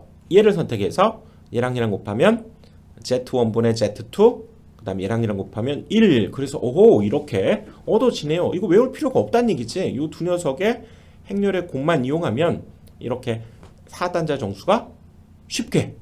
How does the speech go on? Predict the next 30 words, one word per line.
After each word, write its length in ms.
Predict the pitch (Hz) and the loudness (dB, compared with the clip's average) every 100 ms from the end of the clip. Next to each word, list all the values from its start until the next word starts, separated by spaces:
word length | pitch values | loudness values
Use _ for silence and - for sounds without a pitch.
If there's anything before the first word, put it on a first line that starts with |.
| - 202 | -12 -4
행렬의 360 | 220 208 160 | 0 0 0
곱만 540 | - 156 151 143 226 127 | -2 0 2 2 0 -2
이용하면 560 | 131 127 113 170 202 - - - | -4 -2 0 -2 -2 -8 -18 -4
얻어지게 460 | 131 202 202 147 151 | 0 2 0 0 -4
된다, 340 | 101 104 165 | -4 -6 -6
그 80 | 165 | -6
얘기죠. 260 | 156 - - - - - - | -8 -12 -20 -20 -20 -20 -8
자, 160 | - 196 | 0 0
이제 160 | 180 | 2
더 120 | 180 254 | 4 4
복잡한, 440 | 262 190 139 135 - - | 4 -2 -4 -8 -14 -6
더 120 | 202 | -2
복잡한 380 | 214 - 214 180 | 0 2 2 2
거 60 | 123 | 0
가봅시다. 500 | 135 175 - - - - - - - | 0 0 0 -6 -10 -14 -20 -20 -12
이 80 | 143 | -4
녀석, 520 | 190 185 113 120 - - - - - - - - - - | -2 2 2 2 0 -12 -20 -20 -20 -20 -20 -20 -20 -8
이 40 | |
녀석 200 | 127 143 | -6 -6
우리가 280 | 127 160 - | -4 -2 -2
티영이다 480 | - 240 220 165 104 | -2 0 2 2 -2
보통 200 | - 131 | -4 -6
이렇게 200 | 147 131 | -2 0
얘기하는데요. 640 | 113 180 175 - 170 - - - - 160 | 4 2 2 2 2 0 -8 -20 -8 0
이 60 | |
녀석도, 640 | 240 262 - - 196 - | 2 2 0 2 2 2
자, 160 | - 135 | -4 -10
잘 220 | - 160 | -2 -2
생각해 340 | 165 233 233 196 | 0 -2 0 0
보면, 440 | 110 139 156 - | 0 2 0 -2